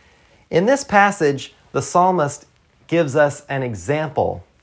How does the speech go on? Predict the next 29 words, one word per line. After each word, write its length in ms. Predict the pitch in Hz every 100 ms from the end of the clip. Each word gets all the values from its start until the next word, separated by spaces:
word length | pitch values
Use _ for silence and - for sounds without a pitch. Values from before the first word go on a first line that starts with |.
| _ _ _ 117
of 180 | 113
how 680 | - - 208 196 127 117 135 - -
to 180 | 135
praise 880 | 127 - 180 185 147 107 95 110 - _ _
the 120 | 123 123
Lord. 400 | 131 98 60 - _ _ _ _ _ _ _ _ _ _ -
You 80 | 107
know, 60 |
we 100 | 113
talk 280 | 139 170 170
about 280 | 127 117 -
praising 540 | - 147 143 123 123
the 80 | 113
Lord, 480 | 110 113 107 123 127 _ _ _
and 440 | 113 110 104 101 - 113
we 160 | 120
should 360 | 117 - 165 113
do 200 | 165 170
that. 340 | 95 76 - - _ _ _ _
But 360 | 135 127 113 -
sometimes 760 | 196 285 - 156 131 135 - _ _ _ _ _
praising 560 | - 175 226 254 165 139
the 80 | 123
Lord 300 | 160 196 147
can 140 | 147
be 120 | 127
something 340 | 120 165 151 127
of 80 |
an 140 | 110